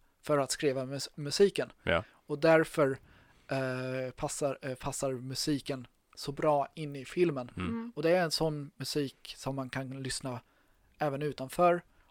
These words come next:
Speaker 1: och
Speaker 3: Mm.
Speaker 1: ändå se bilderna
Speaker 3: Ja.
Speaker 1: över vad, vilka scener det är. För det finns ju de, de skivorna, eh,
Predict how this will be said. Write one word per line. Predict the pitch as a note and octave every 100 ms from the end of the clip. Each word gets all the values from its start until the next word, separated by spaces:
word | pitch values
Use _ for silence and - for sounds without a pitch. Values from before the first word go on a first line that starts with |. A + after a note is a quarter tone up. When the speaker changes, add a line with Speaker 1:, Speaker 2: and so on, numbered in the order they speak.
| -
Speaker 1:
och | D#3+
Speaker 3:
Mm. | D3+
Speaker 1:
ändå | D3
se | C3 - D#3 C#3+ B2+
bilderna | B2+ C#3+ A#2+ A#2+ D3 C3 - _ -
Speaker 3:
Ja. | F#3+ F#3
Speaker 1:
över | C3
vad, | B2+ C3+ A#2
vilka | D#3 C#3 B2+
scener | - C#3 A#2+ B2
det | A#2+
är. | C#3+ D#3 A#2+ -
För | C3+
det | C#3+
finns | D#3+ E3+ D3+ -
ju | D3+
de, | C#3 C#3 B2+ B2+ -
de | - C3+
skivorna, | - C#3 B2+ C3 C3+ B2 _ _ - _ _ _ _ -
eh, | C#3 C3 B2+ B2 B2 A#2+